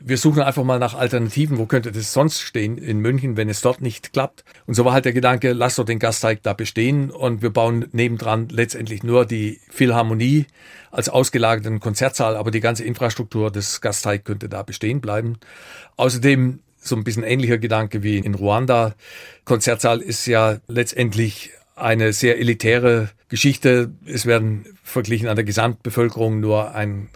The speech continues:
relativ kleiner Teil der Leute dorthin gehen. Aber zumindest in seiner städtebaulichen Wirkung sollte es so sein, dass es irgendwas ist, was für alle da ist. Und so fanden wir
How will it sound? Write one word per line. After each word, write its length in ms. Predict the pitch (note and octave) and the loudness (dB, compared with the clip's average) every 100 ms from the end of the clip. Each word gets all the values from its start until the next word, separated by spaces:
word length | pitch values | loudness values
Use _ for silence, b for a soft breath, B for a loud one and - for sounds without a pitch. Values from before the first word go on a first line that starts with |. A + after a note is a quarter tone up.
| - | -2
relativ 320 | A#2 A2 G#2+ | 0 0 -4
kleiner 300 | - A#2+ C#3 | 0 2 4
Teil 200 | B2 A#2 | 2 0
der 100 | A#2 | 0
Leute 280 | A2 G#2+ A2+ | -2 -2 -4
dorthin 360 | G2+ - D3 | -6 0 2
gehen. 300 | C#3+ A#2 B2 A#2 B B B B B | 4 2 0 -4 B B B B B
Aber 220 | A#2 B2 | 0 2
zumindest 340 | C3+ C3 A#2+ | 0 0 0
in 80 | A#2+ | -2
seiner 240 | A2+ A2+ A2+ | 0 0 0
städtebaulichen 520 | B2+ A#2+ A2+ A2 G#2+ | -2 0 0 0 2
Wirkung 280 | B2 A#2+ A2 | 0 0 -2
sollte 220 | A2+ G#2 | -2 -2
es 80 | A2+ | -2
so 120 | A#2 | 0
sein, 260 | A#2 A2 | 2 0
dass 200 | G#2+ G#2 | 0 -4
es 160 | G2+ - | -4 -8
irgendwas 580 | - B2 B2+ G#2 G#2+ - | -8 -10 -10 -6 -6 -6
ist, 280 | A2+ - G#2 | -6 -6 -4
was 180 | G#2 | -6
für 180 | - A2 | -6 -6
alle 200 | - G#2 | -4 -2
da 200 | G2 F#2+ | -2 -6
ist. 240 | F#2+ - - B B B B B | -10 -14 -14 B B B B B
Und 380 | - - A2 G#2+ | -6 0 0 -2
so 540 | - B2 A2+ B2+ B2+ - | -4 0 2 2 0 -6
fanden 480 | - A2 A#2 A#2 | -2 0 0 -2
wir 120 | A2 | -4